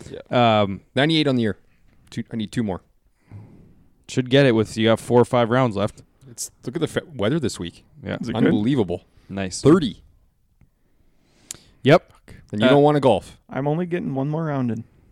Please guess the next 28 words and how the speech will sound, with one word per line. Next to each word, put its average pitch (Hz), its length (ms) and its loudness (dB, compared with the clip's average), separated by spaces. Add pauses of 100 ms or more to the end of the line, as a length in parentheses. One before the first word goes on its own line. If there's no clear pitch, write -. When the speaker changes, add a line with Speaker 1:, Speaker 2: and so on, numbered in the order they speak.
(220)
Speaker 1:
And 104 120 -8
it's - 160 -10
that 95 240 -4 (160)
triple 107 300 -4
A 101 60 0
tournament. 87 380 -10 (260)
Speaker 3:
I 117 100 -10
guess. 123 520 -6 (380)
Speaker 2:
Yeah, 147 140 6
we 156 120 6
got 131 160 4 (560)
a, 147 40 0
uh, 117 340 2
two-man 175 320 2
team. 160 260 2
Ah, 135 480 4
you 131 120 0
know 156 80 6
what? 147 340 6
I'm 147 140 2
still 175 180 0
looking 165 220 2
for 143 140 2
a 127 40 2
partner 151 300 0
for 123 140 -12
Friday, 107 340 -2
so - 160 -8